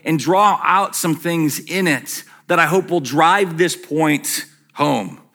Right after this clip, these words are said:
that in Christ you are loved. And so I invite you to turn to Ephesians chapter one. We're gonna look at verses three through fourteen. If you brought a Bible, please turn there, app on your phone, however you wanna get there. You also can go to C P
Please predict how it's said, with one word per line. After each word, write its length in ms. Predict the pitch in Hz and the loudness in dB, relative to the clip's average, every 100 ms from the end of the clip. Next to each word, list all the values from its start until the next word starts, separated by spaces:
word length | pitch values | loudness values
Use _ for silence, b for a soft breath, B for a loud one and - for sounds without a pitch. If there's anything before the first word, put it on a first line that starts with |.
| b | b
that 180 | 156 165 - | 0 0 2
in 280 | 190 247 226 | 2 4 2
Christ 480 | 147 190 180 156 - | 2 4 4 0 -2
you 280 | 160 196 180 | -2 0 2
are 560 | 151 147 139 139 120 B B | 2 4 4 2 -2 B B
loved. 380 | 160 170 131 113 | 0 2 2 -2
And 80 | |
so 140 | 131 170 | -2 0
I 80 | 156 | 0
invite 400 | 135 156 214 165 | 0 2 2 2
you 180 | 156 | 0
to 160 | 151 147 | 2 -2
turn 400 | - 175 175 156 | -2 0 2 0
to 160 | 127 156 | 0 -2
Ephesians 500 | - 196 190 156 139 | -2 -4 -4 -4 -6
chapter 480 | - 180 180 - | -2 0 0 -2
one. 320 | 147 127 165 131 | -4 0 0 0
We're 100 | 139 | -4
gonna 120 | 147 | -2
look 180 | 151 151 | -2 -4
at 60 | |
verses 300 | 135 143 131 | -6 -6 -8
three 340 | - 165 202 196 | -8 -4 -4 -4
through 160 | 160 | -4
fourteen. 680 | 151 160 147 - 185 208 165 B B - | -4 -6 -6 -4 -4 -2 -6 B B -6
If 100 | 147 | -6
you 80 | |
brought 340 | 147 143 151 185 | -6 -4 -2 0
a 60 | |
Bible, 380 | 165 151 156 151 | 0 0 0 -2
please 280 | - 143 135 | -4 -6 -6
turn 400 | - - 180 165 | -10 -6 -4 -2
there, 420 | 156 156 151 135 _ _ _ _ _ | 0 0 -2 -4 _ _ _ _ _
app 280 | 123 135 135 | -2 -2 0
on 100 | 135 | -2
your 100 | 135 | -2
phone, 320 | 135 135 127 | -2 0 0
however 220 | 123 139 | 0 0
you 80 | 143 | 0
wanna 160 | 135 | -2
get 260 | 131 127 135 | -2 -4 -4
there. 200 | 131 127 B B | -4 -4 B B
You 160 | 156 | -4
also 640 | 160 170 180 - 165 151 143 | 0 0 0 0 0 2 0
can 340 | - - 147 | -4 -6 -2
go 140 | 139 143 | 0 0
to 80 | |
C 300 | 131 - 160 | -2 -4 -4
P 420 | 156 151 160 170 | -2 2 2 0